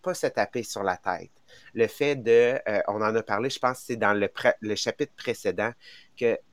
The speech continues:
un entrepreneur, quelqu'un qui veut réussir dans la vie, se doit de faire des erreurs.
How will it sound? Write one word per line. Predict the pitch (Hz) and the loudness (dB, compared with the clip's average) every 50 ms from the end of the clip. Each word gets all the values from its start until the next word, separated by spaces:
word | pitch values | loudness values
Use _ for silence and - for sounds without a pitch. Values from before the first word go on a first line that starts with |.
| _ _ _ _ _ _ _ _ _ _ _ _ - | _ _ _ _ _ _ _ _ _ _ _ _ 0
un | 127 131 139 | 2 4 4
entrepreneur, | 135 135 - 151 143 - - 135 127 139 139 147 151 - | 4 4 2 -2 -4 -2 -2 0 0 2 0 0 -2 -4
quelqu'un | - 139 131 - 165 160 | -6 -6 -4 -2 -2 -4
qui | 156 - - 113 | -4 -6 -8 -4
veut | 101 113 113 | 0 0 0
réussir | 95 117 135 131 120 - - - 131 131 123 | 2 2 0 0 0 -2 -6 -4 -4 -2 0
dans | 117 101 101 | 2 2 2
la | 101 98 98 | 2 0 0
vie, | 101 117 123 | -4 -8 -10
se | - - - 135 | -8 -2 0 0
doit | 120 107 123 120 131 127 117 | 0 2 2 4 4 4 4
de | 110 107 | 2 0
faire | - - 120 117 117 113 - | 0 2 4 4 4 4 0
des | 101 104 104 101 - 110 | -2 -4 -4 -2 0 0
erreurs. | 101 98 87 98 98 101 90 87 | 0 2 2 2 2 2 0 -2